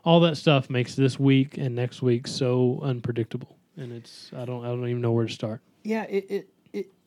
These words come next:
Speaker 2: he-, here's where I am on this. It, it's, I, I know that, uh, just speaking of the S E C tournament first, even though it, it doesn't really matter a ton in the grand scheme of things,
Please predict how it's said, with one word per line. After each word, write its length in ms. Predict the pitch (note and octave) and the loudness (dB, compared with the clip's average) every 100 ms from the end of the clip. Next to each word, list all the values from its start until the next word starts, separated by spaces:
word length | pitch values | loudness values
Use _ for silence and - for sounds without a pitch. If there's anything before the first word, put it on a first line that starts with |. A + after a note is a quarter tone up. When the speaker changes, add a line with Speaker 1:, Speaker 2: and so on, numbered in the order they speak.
| _ | _
Speaker 2:
he-, 320 | - - E3+ - | -20 -2 -2 4
here's 280 | A3 B3+ | 4 6
where 140 | G3+ D#3+ | 6 6
I 180 | D3+ D3 | 6 6
am 200 | C3+ B2 | 6 4
on 180 | A#2 A2+ | 4 2
this. 320 | A2+ A2+ - | 0 -2 -4
It, 180 | D3+ C#3 | -2 0
it's, 460 | D3 C3 - - - - - - _ _ _ - - - _ _ _ _ _ _ _ _ _ _ _ _ _ | -2 -2 -6 -10 -12 -18 -20 -20 _ _ _ -20 -20 -20 _ _ _ _ _ _ _ _ _ _ _ _ _
I, 120 | D#3 - | -6 4
I 140 | G#3 | 4
know 240 | A3 A3+ | 8 6
that, 300 | F#3 E3+ B2+ - _ _ - | 8 6 4 -6 _ _ -20
uh, 40 | - _ _ _ _ _ - D#3 | -20 _ _ _ _ _ -10 2
just 180 | F3+ - | 4 6
speaking 300 | G#3 F3+ C#3+ | 4 6 4
of 100 | G#2 | 2
the 80 | |
S 200 | C3 C#3 | -2 -2
E 20 | C3 | -2
C 80 | |
tournament 320 | A#2+ B2 A2+ - | 0 2 2 2
first, 280 | A#2+ G#2 | 0 2
even 180 | B2 A#2+ | 2 4
though 160 | A#2+ A#2 | 4 4
it, 120 | A2+ | 2
it 140 | A#2+ | 0
doesn't 380 | A2 A#2+ A#2 - A#2+ | 0 2 0 -2 -2
really 300 | B2 A2 A2+ | -2 0 0
matter 380 | A#2 A#2+ A#2 | 0 0 0
a 40 | G#2+ | -2
ton 420 | - - A#2 A#2 | -6 -2 0 0
in 120 | A2 | -2
the 80 | A2 | -2
grand 260 | A2+ A2+ G#2+ | -2 -2 -4
scheme 220 | A2+ A2 | -4 -4
of 80 | G2+ | -4
things, 400 | G#2+ G#2+ G#2+ | -6 -4 -6